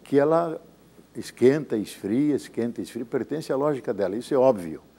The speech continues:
Agora, o problema nosso, e pode perguntar a cientistas como Antônio Nobre, que é o grande nome brasileiro que tá no I P C C, diz o problema é que tá aquecendo, aquecendo e subindo, subindo e não desce mais. Porque o acúmulo de gases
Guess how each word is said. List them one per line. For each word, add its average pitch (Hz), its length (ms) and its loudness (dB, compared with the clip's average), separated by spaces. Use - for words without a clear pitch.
Agora, 151 140 2
o 160 40 2
problema 160 440 4
nosso, 139 480 2
e - 20 -6
pode 151 260 -4
perguntar 151 480 -2
a 156 60 2
cientistas 147 580 -6
como 135 200 -4
Antônio 135 340 -2
Nobre, 117 420 0
que - 80 -18
é 120 40 0
o 110 40 -2
grande 127 260 0
nome 131 360 2
brasileiro 110 560 0
que - 100 -8
tá 113 180 -2
no 107 160 -4
I 113 60 -2
P 110 220 -4
C 95 180 -10
C, 147 300 -4
diz 139 120 -4
o 135 60 -4
problema 160 480 0
é - 20 -6
que 151 260 -2
tá 170 140 6
aquecendo, 180 560 2
aquecendo 185 480 2
e 180 40 -6
subindo, 185 460 -2
subindo 185 440 0
e 214 40 2
não 208 160 2
desce 202 280 4
mais. 170 540 -2
Porque 156 420 4
o 139 80 4
acúmulo 190 580 4
de 131 100 2
gases 110 640 2